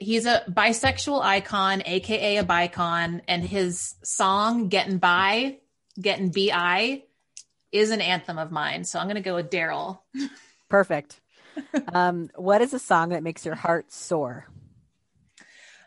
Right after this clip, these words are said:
Speaker 1: Um, Free Will by Rush.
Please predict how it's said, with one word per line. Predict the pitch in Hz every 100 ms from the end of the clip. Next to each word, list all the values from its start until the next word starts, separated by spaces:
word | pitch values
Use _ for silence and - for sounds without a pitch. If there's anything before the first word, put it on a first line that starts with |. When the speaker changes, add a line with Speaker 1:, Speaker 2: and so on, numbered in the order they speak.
| _
Speaker 1:
Um, | 202 208 214 208 190 180 - _ _ _ _ _ _ _ _ _ _ _ _ _ _
Free | - - 240 254
Will | 262 226 202 208
by | 196 180
Rush. | 170 170 226 - - - -